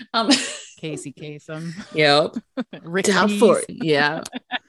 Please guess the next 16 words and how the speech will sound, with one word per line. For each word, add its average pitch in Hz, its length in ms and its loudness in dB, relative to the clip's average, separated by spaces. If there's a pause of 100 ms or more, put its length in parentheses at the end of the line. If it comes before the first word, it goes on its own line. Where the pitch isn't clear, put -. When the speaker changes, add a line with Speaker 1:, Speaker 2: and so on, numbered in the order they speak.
(160)
Speaker 2:
<laughs> - 600 -14
Speaker 1:
Here 247 180 0
are 240 100 2
your 170 60 0
top 240 300 -4
fifties, - 640 -6
yeah. 92 300 -4
Top - 300 -6
forties 254 280 2
for 294 100 -2
the 262 80 4
weekend, 160 520 0 (260)
yeah. 156 340 -6 (200)
Fun 85 160 -4
times. 78 480 -2 (320)
<laughs> 262 80 8